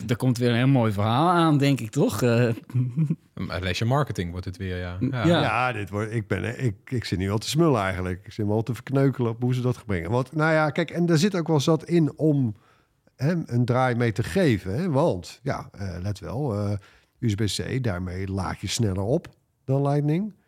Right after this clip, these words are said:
Speaker 3: En je hebt dus een, een, eh, een hogere bandbreedte om data over te zetten.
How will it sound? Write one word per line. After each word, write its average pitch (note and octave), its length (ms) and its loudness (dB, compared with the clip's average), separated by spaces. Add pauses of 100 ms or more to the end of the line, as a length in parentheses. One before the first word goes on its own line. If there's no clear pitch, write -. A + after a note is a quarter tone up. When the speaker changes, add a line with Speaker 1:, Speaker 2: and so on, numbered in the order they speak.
(400)
Speaker 3:
En A2 100 -4
je C#3 60 4
hebt C3+ 160 0
dus F#2 180 -6
een, F2+ 200 -6
een, G2 260 -6
eh, F#2+ 380 -6
een G#2 160 -2
hogere G#2+ 380 2
bandbreedte C#3 720 0
om C#3+ 200 0
data C#3+ 340 2
over C#3 220 0
te C3 120 -2
zetten. D3+ 380 -2